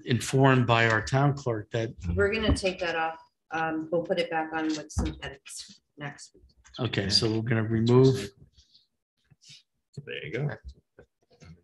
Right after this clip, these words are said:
Speaker 1: Yeah, because they are town-owned items. I mean, the discussion was: do we throw them away or try to sell them? And we had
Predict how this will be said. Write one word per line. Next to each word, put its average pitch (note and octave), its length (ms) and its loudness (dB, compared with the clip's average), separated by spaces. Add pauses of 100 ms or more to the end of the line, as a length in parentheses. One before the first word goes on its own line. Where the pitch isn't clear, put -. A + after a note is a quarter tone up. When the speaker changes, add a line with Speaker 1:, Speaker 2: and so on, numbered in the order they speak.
(160)
Speaker 1:
Yeah, A#2+ 140 4
because D#3 480 4
they D3 160 8
are C3 120 8
town-owned D3 760 6
items. D3+ 840 4 (500)
I B2 140 4
mean, B2 260 4 (920)
the C3+ 100 0
discussion C#3+ 560 6
was: B2+ 480 4
do C#3 80 4
we C3 120 6
throw C3+ 340 4
them C3+ 180 8
away D3 440 8
or B2+ 360 4 (200)
try C#3+ 200 6
to A#2+ 80 4
sell D#3 300 6
them? C3+ 280 2 (380)
And C3 100 4
we C3 100 8
had C3+ 400 6